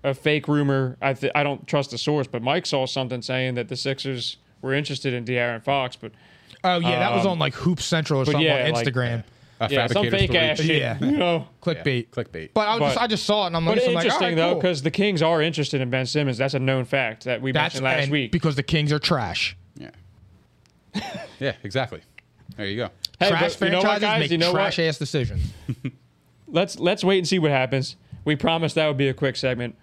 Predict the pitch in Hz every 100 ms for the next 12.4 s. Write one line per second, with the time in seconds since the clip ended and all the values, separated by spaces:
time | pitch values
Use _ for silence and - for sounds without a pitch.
0 | - 135 147 175 175 185 156 151 147 143
1 | - - _ - - - 156 196 190 175
2 | - 160 147 151 185 160 160 190 190 151
3 | 147 - - 180 143 180 175 185 180 170
4 | 165 135 120 - - - - - _ _
5 | _ _ _ _ _ - 208 185 139 -
6 | - - 165 156 127 101 - _ _ -
7 | _ - - 226 - 240 - 139 127 98
8 | 131 123 - 147 147 165 175 143 151 185
9 | 233 202 151 190 180 196 208 214 220 -
10 | 127 156 135 160 143 104 85 - - _
11 | _ - 165 185 190 135 117 110 127 -
12 | - 185 208